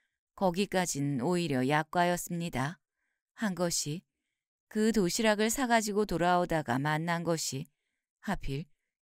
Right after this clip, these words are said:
윤보 녀석이었으니 천하 뿌리치는 장수가 없고 그래 꼭 석잔 외에는 무가내기로 따라 들어가서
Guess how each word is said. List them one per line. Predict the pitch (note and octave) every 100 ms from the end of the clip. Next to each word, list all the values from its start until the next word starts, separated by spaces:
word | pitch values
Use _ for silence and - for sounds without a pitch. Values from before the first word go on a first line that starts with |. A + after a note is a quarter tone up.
| _
윤보 | F3 F3 F3 F#3
녀석이었으니 | F3+ F3+ F3+ E3+ E3+ - D3+ C3 F3 _ _ _ _ _ _ _ -
천하 | C#4+ A#3 A3+
뿌리치는 | A3+ A#3+ A#3+ A#3 - A3+ A3+
장수가 | A3 D#3 E3 - G3 F#3
없고 | - - A#2+ E3 - _ _ _ -
그래 | D#3+ C#3+ F3 - _ _ _
꼭 | - D#3+ -
석잔 | - B3 - G#3 G#3
외에는 | E3 D3 E3 D3+ C3+ C#3 C#3+
무가내기로 | F3 E3+ F3 F3 D#3 C#3+ C3+
따라 | - F#3 F3+
들어가서 | F3 E3+ E3+ D#3+ - B2